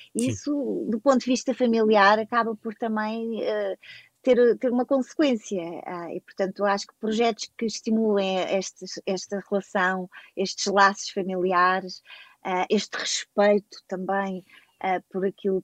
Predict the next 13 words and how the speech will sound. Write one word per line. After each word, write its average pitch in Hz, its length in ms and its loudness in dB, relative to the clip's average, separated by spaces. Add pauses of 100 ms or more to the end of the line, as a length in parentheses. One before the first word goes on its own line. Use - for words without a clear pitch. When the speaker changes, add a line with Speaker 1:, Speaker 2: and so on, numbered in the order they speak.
Speaker 1:
que 202 200 -2
os 185 180 -4
mais 190 280 2
velhos 185 440 2
nos 180 180 -6
podem 180 340 0
trazer, 180 600 2 (240)
ah, 185 320 -4
é, 170 100 -4
são 165 600 -10
muitíssimo, 185 1080 -2
muitíssimo 214 560 -2
bem-vindos. 175 560 -2